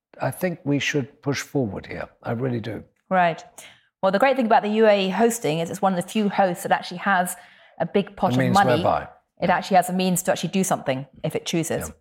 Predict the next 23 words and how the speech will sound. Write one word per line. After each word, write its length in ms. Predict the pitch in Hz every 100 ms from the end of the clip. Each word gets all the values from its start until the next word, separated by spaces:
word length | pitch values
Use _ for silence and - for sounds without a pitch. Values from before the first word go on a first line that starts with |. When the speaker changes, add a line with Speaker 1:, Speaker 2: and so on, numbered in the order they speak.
| _
Speaker 2:
And 160 | - 151
it 100 | 147
would 140 | 160
be 100 | 160
ironic 500 | 156 156 170 147 131
if 120 | 147 -
the 80 |
U 180 | 151 160
A 80 | 151
E 200 | 156 151
ends 180 | 131 151
up 240 | 147 - _ _ _ _ _ _ _ _ _
kickstarting 800 | - - - 170 156 - 143 147
blended 280 | 160 156 135
finance 320 | - 151 135 -
projects 440 | 170 160 143 -
for 60 | 156
green 220 | 165 160
energy. 400 | 170 160 - 139
But 200 | - 180 - - _ _ _ _ _ _ -
looking 420 | 220 269 320 302
at 160 | -
tech, 560 | - - 151 - - -